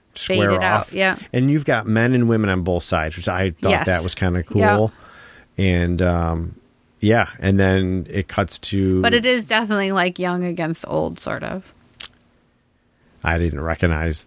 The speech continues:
Speaker 1: age.
Speaker 2: Like, the, the side that wanted to kill her was, like, middle-aged people.
Speaker 1: I was just going, "Please have some girls on the other side, please."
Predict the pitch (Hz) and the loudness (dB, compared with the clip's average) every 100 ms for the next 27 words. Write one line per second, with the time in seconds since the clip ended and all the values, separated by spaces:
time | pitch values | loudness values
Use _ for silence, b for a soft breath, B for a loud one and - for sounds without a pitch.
0 | - 156 202 196 220 208 - - 202 214 | -8 0 0 0 0 0 0 -8 -2 0
1 | 202 190 - 202 202 185 165 202 196 185 | 0 -2 0 0 2 0 0 0 0 0
2 | 185 - 196 185 165 170 180 165 185 - | -4 0 2 4 2 -2 -4 -4 -8 -8
3 | 160 - - 214 196 180 175 170 170 - | -10 -8 0 4 6 6 4 2 0 -4
4 | - 170 - - - - 104 101 92 92 | -12 -10 -10 -12 -4 2 4 4 2 0
5 | 87 - 90 85 - 101 85 82 78 80 | -2 0 2 2 0 0 0 -2 -4 -4
6 | 78 76 76 78 80 82 80 85 87 85 | -4 -4 -4 -2 -2 -2 -2 -2 -2 -2
7 | 95 95 98 95 - | -2 0 2 0 -4